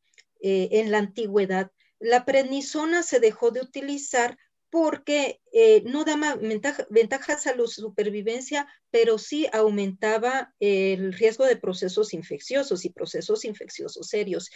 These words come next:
Entonces, por esa razón se dejó de utilizar. Pero con respecto a las medianas de supervivencia, nosotros lo que vemos al final, cuando evaluamos esto, es que las supervivencias globales no cambian.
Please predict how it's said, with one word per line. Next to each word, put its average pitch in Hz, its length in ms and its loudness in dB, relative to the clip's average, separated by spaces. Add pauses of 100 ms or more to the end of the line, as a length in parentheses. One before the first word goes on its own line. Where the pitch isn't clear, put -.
(160)
Entonces, 294 300 -2
por 233 180 -2
esa 254 220 2
razón 247 420 -2 (280)
se 226 200 2
dejó 185 300 -2
de 185 80 -2
utilizar. 202 640 -6 (320)
Pero 277 220 0
con 285 140 -6
respecto 294 460 -2
a 339 40 0
las 311 200 -2
medianas 233 460 0
de 262 80 2
supervivencia, 185 1040 -4 (240)
nosotros 311 640 -4
lo 254 180 2
que 202 140 -2
vemos 208 540 -4 (600)
al 240 160 -2
final, 233 520 -2
cuando 220 300 0
evaluamos 220 580 -2
esto, 226 240 2
es 240 100 0
que 285 120 -6
las 254 140 -4
supervivencias 208 760 -6
globales 214 600 -2
no 190 320 -6
cambian. 196 560 -6